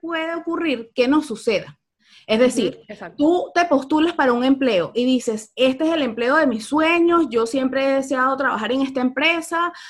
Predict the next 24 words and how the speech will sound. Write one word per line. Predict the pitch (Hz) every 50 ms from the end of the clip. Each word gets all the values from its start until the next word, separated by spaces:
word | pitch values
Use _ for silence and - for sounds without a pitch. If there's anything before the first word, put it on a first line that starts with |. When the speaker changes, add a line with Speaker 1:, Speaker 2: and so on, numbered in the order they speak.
| - _
Speaker 1:
porque, | - 247 247 247 240 - 247 240 240 233
bueno, | 240 240 233 220
siempre | 214 - 269 254 233 226 277 294
lo | 277 247
vi | 220 220
así | 220 214 - 262
desde | 254 262 269 262
pequeño, | 254 190 175 - 165 160 175 170
me | 175 180
voy | 190 202 214
a | 233
postular, | - 285 285 - 208 214 226 254 262
voy | 247 208 214
a |
hacer | 214 220 233
la | 240 233
entrevista, | 233 - 202 214 247 - 220
voy | 214 214
a | 220
hacer | - 240 247
todo | 269 302 302 294
lo | 294
mejor | 262 220 196 - -
posible". | 220 214 - 165 - - _